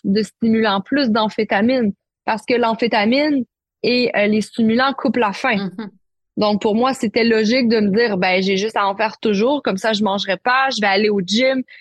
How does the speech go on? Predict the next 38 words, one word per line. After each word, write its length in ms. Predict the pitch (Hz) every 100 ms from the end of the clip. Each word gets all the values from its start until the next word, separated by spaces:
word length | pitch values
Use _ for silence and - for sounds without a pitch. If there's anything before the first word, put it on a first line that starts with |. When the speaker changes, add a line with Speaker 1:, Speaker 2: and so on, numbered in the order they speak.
| -
Speaker 1:
J'étais 200 | 208 196
en, 240 | 214 202 202
en 160 | 208 202
surentraînement, 960 | - 285 240 220 - 226 214 214 285 294 _ _ _ _ _ -
euh, 420 | 196 190 196 190 208
ce 160 | -
qui 160 | - 285
faisait 320 | 262 214 285
que 100 | 285
mon 220 | 220 220 226
hygiène 340 | 220 254 269
de 100 | 226
vie 280 | 202 214 285
n'était 380 | 233 202 214 190
pas 220 | 277 254
mieux, 380 | 214 233 254 196
au 120 | 185 190
final, 400 | - 208 202 180 - 170 - 190 _
dans 200 | 196 185
cette 220 | 190 185 -
période-là. 540 | 190 196 175 180 - _ _ _ _ _ _ _ _ _ _ _ _ _ _ -
Speaker 2:
Oui, 280 | 214 233
c'est 220 | 196 - 196
vrai 260 | 214 269
que, 360 | - 196 185 180
de 140 | 180
toute 160 | 190 196
façon, 240 | 226 262 302 - -
Speaker 1:
Si 120 | 269
je 100 | 214
peux, 140 | 277 262 240
Speaker 2:
c'est 140 | - - - 208
Speaker 1:
oui. 180 | 226
Speaker 2:
c'est 140 | 247 233
un 120 | 220
chemin, 580 | - - 214 226 247 233
mais, 260 | 190 185
euh, 680 | 180 180 175 170 165 160 160